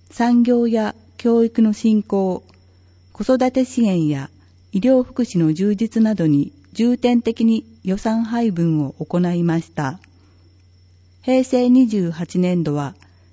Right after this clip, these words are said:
第二次総合計画がスタートする重要な年になります。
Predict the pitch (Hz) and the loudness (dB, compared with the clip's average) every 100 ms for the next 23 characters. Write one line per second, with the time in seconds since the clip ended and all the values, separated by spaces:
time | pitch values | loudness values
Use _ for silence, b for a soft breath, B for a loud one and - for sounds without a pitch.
0 | b 220 233 202 170 147 139 - - - | b -4 -2 0 -2 -2 -6 -8 -12 -2
1 | 233 233 247 233 233 247 233 185 - 156 | 0 2 2 0 0 0 0 -6 -4 -6
2 | 151 - 208 214 202 156 156 143 143 - | -6 -8 -6 -4 -4 -6 -6 -6 -6 -8
3 | b b b - 233 247 247 247 247 240 | b b b -4 0 2 2 2 2 0
4 | 240 247 208 156 147 147 147 143 - | -2 2 2 2 0 -2 -2 -6 -12